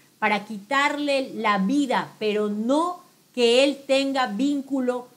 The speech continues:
con esa banda". María Jiménez, No quiero corroborar absolutamente nada, pero he seguido el caso. Tengo informantes, tenemos investigadores, tenemos gente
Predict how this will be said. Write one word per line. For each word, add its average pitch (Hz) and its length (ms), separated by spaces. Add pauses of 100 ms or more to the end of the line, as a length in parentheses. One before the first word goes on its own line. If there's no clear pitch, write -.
(140)
con 208 220
esa 208 360
banda". 165 500 (720)
María 214 460
Jiménez, 214 640 (640)
No 285 340
quiero 285 460
corroborar 226 760
absolutamente 240 1080
nada, 226 460 (240)
pero 220 300
he 262 120
seguido 240 560
el 202 160
caso. 202 420 (380)
Tengo 269 500
informantes, 208 1080 (220)
tenemos 285 840
investigadores, 196 1040 (340)
tenemos 285 560
gente 226 640